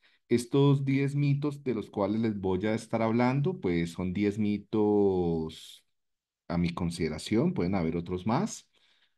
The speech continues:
pueden haber controversias, entonces, bienvenidas, eh, las controversias, las preguntas, los aportes, otros mitos que ustedes consideren importantes en la caja de comentarios.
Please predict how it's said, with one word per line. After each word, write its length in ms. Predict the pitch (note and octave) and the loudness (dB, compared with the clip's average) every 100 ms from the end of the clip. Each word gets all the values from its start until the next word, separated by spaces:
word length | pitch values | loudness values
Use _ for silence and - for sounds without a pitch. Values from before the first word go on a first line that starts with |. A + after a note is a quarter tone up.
| _ | _
pueden 240 | - F2 F#2+ | -2 0 0
haber 160 | F2 E2 | -2 -2
controversias, 800 | G2 F#2+ G#2 A#2 D#3+ F3 F#3+ | -6 -2 2 4 2 0 -2
entonces, 680 | F#2+ E2 E2 F2 G2 - G2 | -2 -2 -2 0 -2 -2 -6
bienvenidas, 920 | F#2+ G2 F#2 F2+ G2 G#2+ A2 A#2 A2+ G#2+ | 2 2 4 4 6 6 6 4 0 -4
eh, 680 | F#2+ F2 F2 D#2 D2+ C#2+ C#2+ | 0 2 4 2 0 -2 -4
las 160 | D2 | -6
controversias, 720 | - E2+ F#2 G#2+ B2+ B2 - G#2 | -4 -4 2 4 6 4 2 -2
las 140 | G#2+ | -2
preguntas, 640 | - G#2 A#2+ C3 A#2 A#2+ G#2+ | 2 6 8 8 8 4 0
los 180 | G#2 | 0
aportes, 840 | F2+ - A#2+ A#2 A2+ - G2+ G2 G2 | -4 0 6 8 8 4 2 2 2
otros 260 | F#2 G2 | -2 0
mitos 320 | G2+ G2 G2 - | 2 0 -4 -10
que 80 | |
ustedes 300 | F#2 - F2+ | -8 -6 -6
consideren 420 | - G2 F#2 E2+ G2+ | -6 -8 -4 -4 -4
importantes 760 | G2 F#2+ F2+ F#2 F#2 G#2 - _ - - _ | -4 -6 -6 -6 -4 -8 -8 _ -20 -20 _
en 420 | C3+ C#3+ E3+ F#3 - | 0 2 2 -2 -8
la 200 | F#2+ - | -12 -10
caja 220 | F2+ G#2 | -8 -6
de 80 | G#2 | -6
comentarios. 720 | B2 D#3 E3+ G3+ G2 - | -6 -4 -4 -4 -4 -10